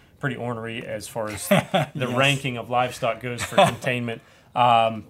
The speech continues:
Speaker 1: but yeah, electric netting, pos-, posi negative. You can do posi negative on single strands, whether that's twine or high tensile, um, and then picking the correct, uh, uh, woven wire to help with that. So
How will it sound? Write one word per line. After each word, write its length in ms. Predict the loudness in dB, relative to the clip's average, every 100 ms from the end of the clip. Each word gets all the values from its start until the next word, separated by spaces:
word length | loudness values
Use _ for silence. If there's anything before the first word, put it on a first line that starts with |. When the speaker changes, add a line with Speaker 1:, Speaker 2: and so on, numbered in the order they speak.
| _ _
Speaker 1:
but 100 | 0
yeah, 180 | 2 2
electric 340 | 0 -4 -2
netting, 260 | -2 -2 2
pos-, 360 | 4 4 2
posi 440 | -8 4 6 6 0
negative. 400 | -2 -2 -4 -4
You 60 |
can 100 | -4
do 120 | -6
posi 340 | 2 2 2 -2
negative 400 | -4 -4 -6 -6
on 340 | -6 -4 -6
single 300 | -6 -6 -6
strands, 420 | -8 -8 -8 -8 -10
whether 160 | -10
that's 240 | -8 -10 -10
twine 460 | -6 -4 -2 -4
or 440 | -8 -10 -8 -8 -10 _ _
high 160 | -2 -2
tensile, 560 | -4 -8 -8 -8 -10 _ _ -6
um, 320 | -4 -4 -6
and 140 | -10
then 240 | -8 -8 -10 -10
picking 340 | -10 -10 -12
the 80 | -14
correct, 680 | -14 -8 -8 -8 -16 -20 -14
uh, 380 | -10 -6 -4 -6 _ _ _ -18 _ _ -12
uh, 160 | -12
woven 360 | -8 -10 -10 -12
wire 220 | -10 -12
to 100 | -12
help 240 | -14 -14 -14
with 140 | -14
that. 280 | -12 -12 -12
So 280 | -8 -8